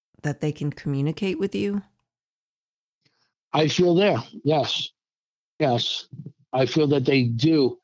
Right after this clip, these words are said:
Speaker 2: Once they're aware that you can communicate,
Speaker 1: Mm-hmm.
Speaker 2: they're not gonna stop. <laughs>
Speaker 1: Right. Grand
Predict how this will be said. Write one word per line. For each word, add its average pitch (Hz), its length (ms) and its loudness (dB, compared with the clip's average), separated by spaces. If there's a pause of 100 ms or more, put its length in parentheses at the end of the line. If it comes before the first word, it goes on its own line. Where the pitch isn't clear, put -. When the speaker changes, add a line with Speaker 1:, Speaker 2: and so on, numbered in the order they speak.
(280)
Speaker 2:
Once 220 280 2
they're 240 160 4
aware 160 460 4
that 131 140 2
you 123 100 2
can 127 120 -8 (100)
communicate, 170 600 2 (360)
Speaker 1:
Mm-hmm. 170 340 4
Speaker 2:
they're 127 120 0
not 147 240 2
gonna 135 180 0
stop. - 500 -8 (460)
<laughs> 180 40 4 (580)
Speaker 1:
Right. 175 320 4
Grand 147 160 0